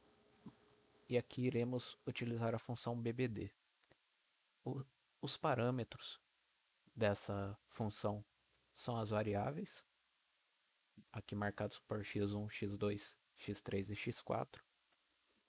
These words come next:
Se é blocado ou não, o número de réplicas no ponto central,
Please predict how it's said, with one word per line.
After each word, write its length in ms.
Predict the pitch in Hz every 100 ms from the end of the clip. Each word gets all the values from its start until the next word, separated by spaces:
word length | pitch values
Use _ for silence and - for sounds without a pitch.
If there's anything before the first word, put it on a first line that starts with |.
| - _ _ _ _ _ _ _ _ _
Se 320 | - - 135 117
é 80 |
blocado 760 | 110 117 117 - 117 117 131 113
ou 140 | 110
não, 280 | 104 101 143 _ _ _ _ _ _ _ - - - - - -
o 120 | 123
número 440 | 117 113 160 151 131
de 340 | 120 113 110 - - _ _
réplicas 600 | - 107 - 113 107 104
no 100 | 107
ponto 280 | - 104 101
central, 520 | - 131 131 117 151